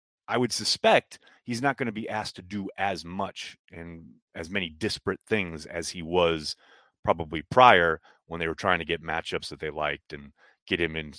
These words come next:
certain situations that maybe they did feel that the linebacker play wasn't up to snuff in certain aspects. So they asked Savage to do certain things that maybe he wasn't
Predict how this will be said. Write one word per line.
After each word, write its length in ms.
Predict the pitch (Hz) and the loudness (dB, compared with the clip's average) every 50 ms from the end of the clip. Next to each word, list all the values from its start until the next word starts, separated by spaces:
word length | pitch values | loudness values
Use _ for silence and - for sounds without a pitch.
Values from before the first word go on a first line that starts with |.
| - _ _ | -20 _ _
certain 260 | - - 95 80 78 | -2 0 0 0 0
situations 720 | - 87 76 - 82 78 80 80 - - 80 76 73 71 | -8 -10 -8 -8 -6 -4 -4 -6 -6 -10 -12 -14 -16 -10
that 300 | 76 78 76 73 73 76 - _ _ _ _ | -6 -4 -4 -4 -4 -6 -10 _ _ _ _
maybe 200 | 85 85 85 82 | 0 0 2 2
they 140 | 80 82 82 | 0 -4 -2
did 240 | 76 95 92 80 - | 0 0 0 0 -2
feel 380 | - - 123 123 113 92 85 | -4 0 4 6 6 6 6
that 200 | 78 82 78 78 - _ _ _ _ | 4 2 0 0 -2 _ _ _ _
the 160 | 101 98 92 | -2 -2 0
linebacker 500 | 85 87 85 85 85 82 78 - 80 76 | 2 2 0 2 0 -2 -4 -4 -6 -4
play 120 | - 85 | -2 -2
wasn't 240 | 80 80 73 73 73 | -2 -2 -2 -6 -10
up 60 | 71 - | -14 -10
to 40 | - | -10
snuff 440 | - - 95 82 73 - - - _ - | -10 -6 -4 -4 -4 -6 -10 -18 _ -20
in 100 | 76 78 | -12 -10
certain 440 | - 90 82 82 78 76 71 73 _ _ _ _ _ _ _ _ | -8 -8 -8 -8 -12 -16 -18 -18 _ _ _ _ _ _ _ _
aspects. 540 | 85 78 76 - - - 80 82 - - - | -6 -6 -6 -6 -6 -6 -6 -6 -6 -8 -4
So 300 | - 85 82 80 78 - - - - - - _ | -2 0 0 0 0 -4 -6 -14 -20 -20 -6 _
they 120 | 82 82 80 | -2 -2 -2
asked 220 | 78 80 - - | 0 0 0 4
Savage 340 | - 92 87 85 76 73 - | 6 8 8 6 4 0 -8
to 80 | - - | -14 -8
do 220 | 73 90 85 82 | -6 -6 -4 -4
certain 320 | 78 - - 92 90 92 107 | -4 0 0 0 0 2 4
things 460 | - 202 208 180 175 170 160 139 123 | 6 6 6 6 2 0 -2 0 2
that 180 | 123 120 - | 0 0 4
maybe 260 | 127 131 139 135 143 151 | 4 4 4 4 2 -2
he 80 | 151 | 0
wasn't 380 | 147 165 160 147 165 165 135 | 2 0 0 0 -4 -8 -10